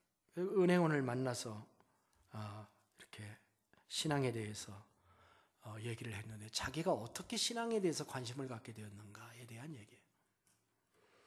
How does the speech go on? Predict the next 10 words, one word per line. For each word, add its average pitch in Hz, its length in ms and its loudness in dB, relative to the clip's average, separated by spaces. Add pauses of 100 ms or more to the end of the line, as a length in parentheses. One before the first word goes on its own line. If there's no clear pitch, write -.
(480)
지금은 160 880 4 (640)
온라인으로 156 800 2
다 113 500 -8 (560)
은행이 131 400 -2
추-, - 220 -8 (800)
입금, 131 460 -4
출금 151 400 -2
다 120 280 -4
하잖아요. 123 360 0
그죠? 117 280 -10